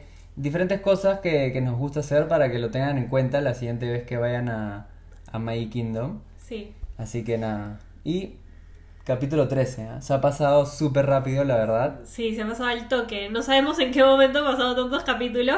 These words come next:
Speaker 2: pero bueno, ya estamos en el trece y nos emociona.
Speaker 1: Sí, camino al veinte. Así que, nada, podemos comenzar. Yo voy a comenzar.
Speaker 2: Ya.
Speaker 1: Ya, la primera cosa, y la cosa que, que más me gusta, bueno, es una atracción, evidentemente,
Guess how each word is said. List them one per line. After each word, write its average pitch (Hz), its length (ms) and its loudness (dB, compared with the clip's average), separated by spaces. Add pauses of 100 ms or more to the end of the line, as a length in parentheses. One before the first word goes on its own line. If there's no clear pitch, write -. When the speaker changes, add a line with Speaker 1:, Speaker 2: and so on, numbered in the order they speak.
(100)
Speaker 2:
pero 226 220 2
bueno, 226 220 2
ya 226 80 2
estamos 285 280 2
en 254 60 2
el 220 80 -2
trece 240 480 -4
y 226 240 -4
nos 214 160 -8
emociona. 202 500 -8 (180)
Speaker 1:
Sí, 110 280 -4
camino 131 360 2
al 135 80 4
veinte. 113 420 -2 (1080)
Así 123 160 -4
que, 147 100 4 (340)
nada, 127 260 0
podemos 156 240 2
comenzar. 151 640 2
Yo 160 160 4
voy 185 160 8
a - 20 2
comenzar. 131 480 -2 (140)
Speaker 2:
Ya. 208 380 -8 (380)
Speaker 1:
Ya, 110 300 0
la 131 240 4
primera 226 380 2
cosa, 233 480 0
y 131 140 -4
la 127 140 2
cosa 160 300 2
que, 135 440 -2 (520)
que 127 140 -2
más 151 160 2
me 160 100 0
gusta, 160 480 -2
bueno, 127 240 0
es 123 100 -8
una 151 120 0
atracción, 139 600 -2
evidentemente, 123 920 -4